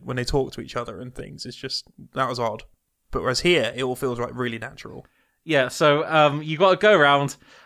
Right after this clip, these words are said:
Speaker 2: Uh, it's a fairly conventional Pokemon story. Uh, you just gotta go and get the gyms.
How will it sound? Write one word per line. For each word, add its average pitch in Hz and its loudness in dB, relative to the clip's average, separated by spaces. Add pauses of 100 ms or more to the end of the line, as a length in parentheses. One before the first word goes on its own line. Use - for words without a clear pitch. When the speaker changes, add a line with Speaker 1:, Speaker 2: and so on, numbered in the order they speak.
(120)
Speaker 2:
Uh, 135 4
it's 160 2
a 180 6
fairly 220 6
conventional 147 2
Pokemon 127 -2
story. 120 2 (380)
Uh, 123 6
you 139 4
just 139 2
gotta 143 0
go 135 6
and 123 2
get 131 2
the 117 -4
gyms. 113 -4